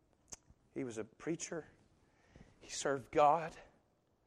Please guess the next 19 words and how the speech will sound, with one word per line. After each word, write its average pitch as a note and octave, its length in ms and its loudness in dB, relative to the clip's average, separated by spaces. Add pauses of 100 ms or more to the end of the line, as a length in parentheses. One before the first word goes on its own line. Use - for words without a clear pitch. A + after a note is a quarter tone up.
(1200)
He A#2+ 100 -8
loved C#3+ 280 2
God. F#2 320 -4 (420)
Man. C3+ 80 -18 (2500)
But C3 180 2 (200)
his B2 160 -8
body C3+ 320 -4
broke C3 280 -6
down. B2 220 -10 (760)
He's - 80 -16
got A2 140 -4
Alzheimer's. G#2+ 680 -4 (2250)
He's, B2 300 -8 (480)
he C3+ 140 0
acts C3 340 2 (320)
honestly B2 480 -2
about G#2+ 260 2
like G#2+ 260 0 (1000)
Blakely. F#2+ 380 -10